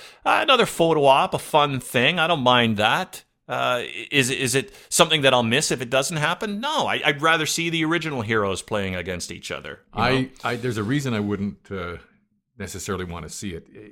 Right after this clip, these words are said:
Speaker 2: if you recall, if you know, at the end of the Lakeshore, where it starts turning up Woodbine, I think it is, near the beach,
Speaker 1: Yep.
Speaker 2: there's a pool there, the Donald Somerville Pool.
Speaker 1: Right.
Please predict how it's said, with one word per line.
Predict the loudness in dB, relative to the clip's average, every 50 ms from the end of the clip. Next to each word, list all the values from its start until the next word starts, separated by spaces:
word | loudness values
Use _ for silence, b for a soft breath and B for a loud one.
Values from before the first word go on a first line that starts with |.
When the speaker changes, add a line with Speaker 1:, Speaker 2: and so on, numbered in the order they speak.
| -16 -14
Speaker 2:
if | -14 -14 -12 -12
you | -12 -10
recall, | -10 -10 -8 -4 -2 -2 -2 -2 -4
if | -6 -6
you | -6 -4
know, | -4 -2 -2 -2 -4 -4
at | -8 -10 -10
the | -10 -10 -8
end | -8 -6 -8
of | -8 -6 -6
the | -4
Lakeshore, | -4 -2 -4 -4 -6 -10 -12 -12 -12 -12 -16 _ _ _ _ _ _ _ _ _
where | -12 -12
it | -12 -12
starts | -10 -10 -10 -10 -10 -12
turning | -12 -10 -8 -8 -8 -8
up | -8 -10 -12 _ -18 -12
Woodbine, | -8 -8 -8 -8 -10 -12 -12 -12
I | -14
think | -14 -16 -18 -16 -16
it | -16
is, | -16 -14 -14
near | -12 -10 -10 -10
the | -10 -12 -14
beach, | -12 -10 -10 -10 -10 -12 -16 -12 -8
Speaker 1:
Yep. | -6 -6
Speaker 2:
there's | -6 -6 -10
a | -14
pool | -14 -10 -10 -8 -8 -8
there, | -10 -12 -14
the | -16 -12
Donald | -10 -8 -8 -8 -8 -8
Somerville | -6 -6 -4 -6 -6 -8 -10 -12
Pool. | -12 -10 -10 -10 -10 -12 -12 -10
Speaker 1:
Right. | -8 -8 -8 -8